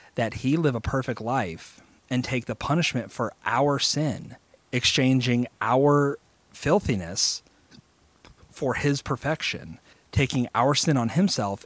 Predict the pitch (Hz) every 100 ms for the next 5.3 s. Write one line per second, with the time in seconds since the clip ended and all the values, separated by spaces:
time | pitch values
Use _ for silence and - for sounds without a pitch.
0 | - 120 117 123 117 113 123 139 - -
1 | 113 98 117 135 104 - - - - -
2 | - _ - - - - 120 123 113 123
3 | 127 127 127 120 - - 196 147 107 98
4 | - 85 85 73 - 127 117 117 - 117
5 | 143 -